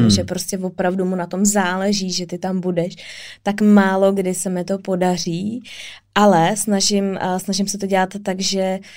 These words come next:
Speaker 2: velmi, řekla bych, asertivně a možná diplomaticky, eh, jim vysvětlím, že znám někoho, kdo je ještě lepší než já a kdo tam se
Speaker 1: Jo,
Speaker 2: hodí
Speaker 1: hezký.
Speaker 2: ještě líp než já.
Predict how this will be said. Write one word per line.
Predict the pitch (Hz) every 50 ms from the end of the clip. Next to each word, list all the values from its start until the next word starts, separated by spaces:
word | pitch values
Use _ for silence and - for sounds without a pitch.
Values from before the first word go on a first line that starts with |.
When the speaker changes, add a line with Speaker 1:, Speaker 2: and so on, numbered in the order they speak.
| - - - _ - 180 180 175 175 175 170
Speaker 2:
velmi, | 180 180 180 185 190 185 180 -
řekla | - 202 202 190 180
bych, | 180 165 165
asertivně | - 160 165 - - 247 254 - - 190 170 160 160 156 151 151 180 220 254 254 - -
a | 170 170 170 170 170 165
možná | 165 170 170 170 185 175 175
diplomaticky, | 170 170 165 196 185 190 180 180 196 190 190 - - - 202 202 208 208 - - - - - - -
eh, | - 190 190 185
jim | 185 190 190 190
vysvětlím, | 185 185 - - 190 196 202 190 196
že | 190 202 196 196 196 190 -
znám | 190 202 196 196
někoho, | 196 190 190 202 208 208
kdo | 202 196 196
je | 190
ještě | - - - -
lepší | 202 190 180 180 - - - 190
než | 185 185 190 - -
já | 196 170 160 160 170 190 202 -
a | 196 185
kdo | - 175 175 175
tam | 170 175 175 185
se | 180 - 185
Speaker 1:
Jo, | -
Speaker 2:
hodí | 110 113 -
Speaker 1:
hezký. | - 123 - -
Speaker 2:
ještě | 202 208 - - - - 202
líp | 175 175 175 165 165 175
než | 170 160 165 - -
já. | - 170 151 - -